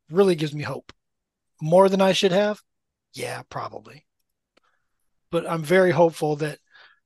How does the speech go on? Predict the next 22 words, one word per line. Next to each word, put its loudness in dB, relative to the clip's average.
I -2
mean, -2
you -4
gotta 4
throw 2
to -2
one -2
side -6
of -16
the -16
field -10
or -6
the -2
other. 0
You're -8
not -2
gonna 0
avoid -2
Stephon -6
Gilmore -4
and, -10
uh, -10